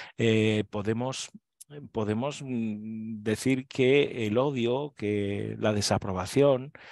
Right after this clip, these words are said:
o, o los prejuicios, eh, mm, se desaparecen.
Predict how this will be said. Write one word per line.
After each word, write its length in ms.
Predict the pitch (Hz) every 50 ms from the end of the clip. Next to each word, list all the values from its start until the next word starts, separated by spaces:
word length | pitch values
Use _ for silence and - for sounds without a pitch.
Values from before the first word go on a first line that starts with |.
| - - - _ _ -
o, 840 | 117 110 110 110 110 110 107 104 104 104 101 98 98 92 92 - - - _ _ _ _
o 160 | - 113 110
los 220 | 110 110 110 -
prejuicios, 720 | - 107 104 - - - 143 135 - - 160 165 156 - -
eh, 300 | 120 104 110 110 107 104 104
mm, 420 | 113 123 110 104 107 104 104 101 107
se 640 | - - - - 110 104 101 101 101 104 104 104
desaparecen. 720 | 104 110 - - 101 - 117 117 110 104 - 120 101 107